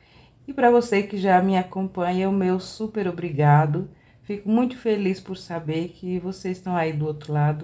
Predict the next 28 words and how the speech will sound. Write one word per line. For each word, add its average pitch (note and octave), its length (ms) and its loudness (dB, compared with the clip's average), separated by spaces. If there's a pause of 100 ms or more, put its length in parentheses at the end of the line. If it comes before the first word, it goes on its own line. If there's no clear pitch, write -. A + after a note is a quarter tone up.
prestigiando D#3 680 -4
o D3 40 2
meu D#3+ 140 -4
trabalho, D3+ 460 0
que E3 60 -12
é D#3+ 60 -8
feito D3 400 -6
com D3+ 80 -6
muito F3 360 -4
amor D3+ 300 0
e D3 60 -10
carinho D3 580 0
pra D3+ 260 -6
vocês. D3 640 -10 (1500)
Se - 160 -6
não B3 160 4
é G#3 100 6
inscrita F#3+ 460 0
ainda, E3+ 520 4
ative G3+ 720 0
o G3+ 80 2
sininho G3+ 400 0
de F3+ 80 -4
notificações, E3 1000 -4
deixe D3+ 260 0
o - 40 -12
seu D3 220 -6
like. D3 680 0